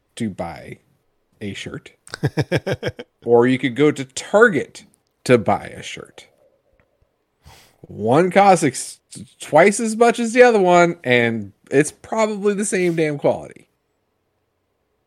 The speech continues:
Speaker 2: Uh, there, there are those who would argue against that, depending on what brand you're buying, but I get your point a hundred percent.
Speaker 1: I,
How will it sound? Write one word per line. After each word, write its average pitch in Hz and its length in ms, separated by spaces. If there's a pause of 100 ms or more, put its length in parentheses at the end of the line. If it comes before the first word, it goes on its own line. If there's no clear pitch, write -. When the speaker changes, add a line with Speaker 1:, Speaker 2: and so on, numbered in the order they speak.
(520)
Speaker 2:
Uh, 262 720
there, 208 160
there 165 200
are 160 60
those 139 220
who 110 60
would 110 80
argue 101 240
against 90 340
that, 90 320
depending 98 280
on 90 220
what 92 240
brand 98 460
you're 101 100
buying, 104 420
but 113 160
I 110 140
get 117 320
your 110 100
point 98 300
a 82 40
hundred 90 180
percent. - 420 (1300)
Speaker 1:
I, - 80